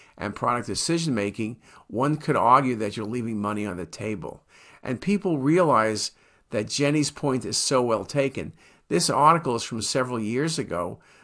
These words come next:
but she's giving one of the keynote talks at C E S in literally a couple days.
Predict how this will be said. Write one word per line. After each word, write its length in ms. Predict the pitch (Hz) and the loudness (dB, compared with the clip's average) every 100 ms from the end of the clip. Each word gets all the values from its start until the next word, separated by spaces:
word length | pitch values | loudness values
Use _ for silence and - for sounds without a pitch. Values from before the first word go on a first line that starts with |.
| _ | _
but 100 | 139 | -4
she's 220 | - 143 | -2 -2
giving 440 | 120 147 147 135 120 | 0 0 2 0 2
one 180 | 135 135 | 2 2
of 120 | 110 | -2
the 80 | 110 | -10
keynote 720 | - - 165 165 139 127 - | -12 -8 -4 0 0 -2 -6
talks 580 | - 175 107 98 - - _ _ _ | -2 0 2 0 -6 -8 _ _ _
at 160 | 117 | -4
C 440 | - - 151 117 131 | -2 0 0 2 2
E 40 | |
S 440 | 143 139 - - - _ _ _ | 2 2 2 -2 -4 _ _ _
in 160 | 139 131 | -2 2
literally 440 | 139 160 151 127 | 2 2 2 0
a 40 | |
couple 320 | 107 147 123 117 | 0 -2 -2 -4
days. 540 | 123 127 104 107 - | -2 0 0 -2 -6